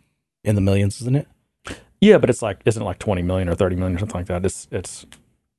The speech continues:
Speaker 2: I mean,
Speaker 1: Well, he,
Speaker 2: for
Speaker 1: he, he, I think he makes about that, but I think his salary's, like, one or two million or something like that. I don't remember exactly. And then the rest of the, his income comes from his
Speaker 2: Yeah.
Speaker 1: selling of
Speaker 2: He,
Speaker 1: his,
Speaker 2: he
Speaker 1: of his
Speaker 2: basically,
Speaker 1: stock.
Speaker 2: he basically sells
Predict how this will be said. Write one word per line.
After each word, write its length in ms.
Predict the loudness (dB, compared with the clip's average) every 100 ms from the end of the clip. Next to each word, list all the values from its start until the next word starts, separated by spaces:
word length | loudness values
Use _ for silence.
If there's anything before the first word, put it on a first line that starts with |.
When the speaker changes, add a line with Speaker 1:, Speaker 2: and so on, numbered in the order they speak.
| _ _ _ _ _ _ _ _
Speaker 2:
I 60 | 4
mean, 100 | 4
Speaker 1:
Well, 80 | 6
he, 240 | 6 6
Speaker 2:
for 80 | 6
Speaker 1:
he, 120 | 4
he, 380 | 2 0 0 0 0
I 80 |
think 160 | 2 4
he 100 | 4
makes 400 | 6 6 4 0
about 260 | 0 0 2
that, 220 | 0 2
but 120 | 2
I 40 |
think 140 | 2 0
his 140 | 0
salary's, 360 | 0 4 4 2
like, 160 | -2
one 220 | 2 4 4
or 60 |
two 200 | 4 2
million 400 | 4 6 4 4
or 60 | 2
something 200 | 2 0
like 140 | 2
that. 320 | 4 4 4
I 60 | 2
don't 140 | 0 2
remember 220 | 2 2
exactly. 460 | 2 0 0 0
And 120 | 2 2
then 220 | 2 4
the 80 | 6
rest 240 | 4 2
of 100 | 0
the, 180 | 2 0
his 180 | 0 -2
income 520 | -2 -2 0 2 0 -2 -2
comes 280 | 2 2
from 260 | 0 -4 -2
his 380 | 0 -2 -4 -12
Speaker 2:
Yeah. 140 | -16
Speaker 1:
selling 420 | -12 -4 -2 0 -2
of 60 |
Speaker 2:
He, 60 | -4
Speaker 1:
his, 140 | -6 -2
Speaker 2:
he 80 |
Speaker 1:
of 60 | 2
his 100 | 2
Speaker 2:
basically, 260 | 2 0 0
Speaker 1:
stock. 60 | 0
Speaker 2:
he 60 |
basically 320 | 2 2 0
sells 480 | -4 -2 -2 -2 -8